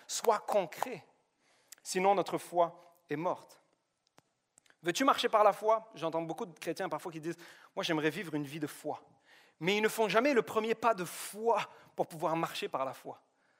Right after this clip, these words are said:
Le premier pas de foi, c'est sortir de ta zone de confort et dire, «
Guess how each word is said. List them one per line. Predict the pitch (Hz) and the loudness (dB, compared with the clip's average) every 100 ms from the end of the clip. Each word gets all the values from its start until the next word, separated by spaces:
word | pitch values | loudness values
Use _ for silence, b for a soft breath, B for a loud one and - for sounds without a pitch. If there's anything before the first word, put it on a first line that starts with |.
| _ _ _ _ _ - | _ _ _ _ _ -6
Le | 165 | 0
premier | - 285 269 | 4 4 6
pas | 240 | 4
de | |
foi, | - 262 | 6 4
c'est | 247 208 | 4 2
sortir | - - 285 | 2 2 0
de | 233 | 0
ta | 220 196 | 4 4
zone | 190 220 | 6 4
de | |
confort | 196 180 - 220 | 2 0 2 2
et | |
dire, « | 180 | 2